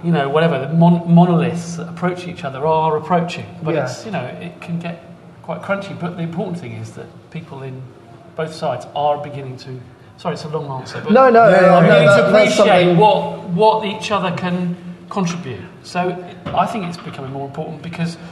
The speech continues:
Speaker 1: the art forms are really ap-, starting to appreciate each other.
Speaker 2: Yeah, I, like, I, don't worry about the length of that answer 'cause I really want to talk about that convergence and
Speaker 1: Yeah.
Speaker 2: transfer of skills. Um, but also,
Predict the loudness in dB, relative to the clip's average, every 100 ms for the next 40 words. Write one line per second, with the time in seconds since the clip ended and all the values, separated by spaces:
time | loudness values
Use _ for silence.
0 | -18 -20 -20 -20 -20 -20 -14 -2 0 0
1 | 0 -4 -4 -4 -2 0 0 -4 -12 -4
2 | 0 0 0 -4 -4 0 0 -2 -8 -10
3 | -4 -2 -2 -6 -10 -12 -12 -14 -14 -10
4 | -2 2 4 6 6 6 6 6 4 0
5 | -8 -12 -12 0 2 4 4 6 4 6
6 | 2 4 4 4 2 -2 -6 0 2 4
7 | 4 4 0 2 0 2 2 2 0 -6
8 | -10 -4 2 4 4 0 -6 -8 -10 -8
9 | -10 -10 0 2 2 0 -2 2 4 6
10 | 6 0 -6 -14 -14 -12 2 6 6 6
11 | 2 6 6 6